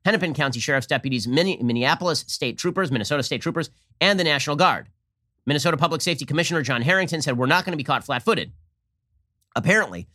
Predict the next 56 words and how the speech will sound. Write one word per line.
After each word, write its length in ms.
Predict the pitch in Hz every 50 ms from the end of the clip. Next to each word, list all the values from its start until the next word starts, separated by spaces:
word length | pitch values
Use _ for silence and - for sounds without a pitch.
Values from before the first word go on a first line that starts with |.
| _ _ _
the 60 | - -
Post 240 | 160 190 185 -
reported 300 | 185 147 - 147 151 151
that 80 | 135 117
Minneapolis 520 | 131 135 131 131 139 185 208 208 185 139
authorities 460 | - 135 120 - 127 113 113 123 117 -
have, 120 | 123 -
quote, 160 | - 139 107
been 100 | - 123
hatching 360 | 120 135 190 214 202 - 151
security 460 | 127 - 131 113 - 202 233 214 160 113
plans 300 | - 127 117 110 120 -
for 100 | - 120
the 80 | 117
trial 240 | - - 113 107 110
since 180 | - 131 113 -
July, 520 | - 139 135 175 208 180 113 95 101 - - _ _ _ _
when 120 | - 139
outrage 320 | 147 156 131 131 151 143 139
over 160 | 143 135 131
Floyd's 360 | 131 - 151 156 139 127 -
death 180 | - 214 208 -
on 100 | 160 139
May 120 | 139 135
twenty-fifth, 480 | - - 127 117 107 - 180 165 131 -
while 160 | 131 123 -
in 160 | - 240 247
police 260 | 160 151 135 117 -
custody, 340 | - 143 127 - - 127 127
sparked 280 | - - - 131 - -
massive 360 | 135 151 185 190 - 151 117
protests 420 | - 131 120 - 139 131 - - -
worldwide. 640 | 104 107 110 117 127 143 190 190 143 85 76 - _ _ _ _ _
Minnesota 320 | - 135 135 - 156 143 135
Governor 240 | 143 135 143 139
Tim 160 | 127 135 127 127
Walz, 260 | 139 170 196 214 156
a 40 | 151
Democrat, 440 | 135 135 135 135 139 127 113 - _ _ _
sought 200 | - - 143 135
to 80 | - 151
assure 240 | 139 - - 247 247
residents, 380 | 202 143 117 113 131 135 131
saying, 140 | - 123 120
quote, 160 | 120 139 117
"There's 160 | - 127 113
gonna 100 | 135 143
be 80 | 127 117
very 260 | 98 139 165 196 214
high 140 | 185 170 165
emotion 320 | 156 139 139 135 - 131
on 60 | 110 107
all 120 | 104 104
sides 260 | - - 160 170 160
of 40 | 165
this, 160 | 170 156 -